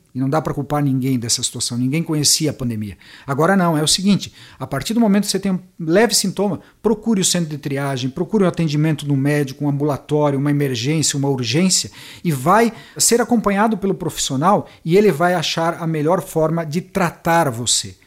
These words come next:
Não digo nem com medicamento, com medidas muitas vezes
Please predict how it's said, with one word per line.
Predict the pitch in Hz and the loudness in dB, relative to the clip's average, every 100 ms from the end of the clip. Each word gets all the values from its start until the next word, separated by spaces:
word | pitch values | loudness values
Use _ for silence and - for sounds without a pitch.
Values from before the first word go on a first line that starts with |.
| _ | _
Não | 170 175 | 0 2
digo | 226 220 | 4 4
nem | 240 | 4
com | 220 | 4
medicamento, | 196 170 - 160 214 190 107 - - _ | 2 2 -2 2 2 2 -2 -16 -20 _
com | 165 | 0
medidas | 170 160 208 208 | 2 2 2 4
muitas | 190 190 180 139 | 4 2 2 2
vezes | 170 214 214 | 4 4 2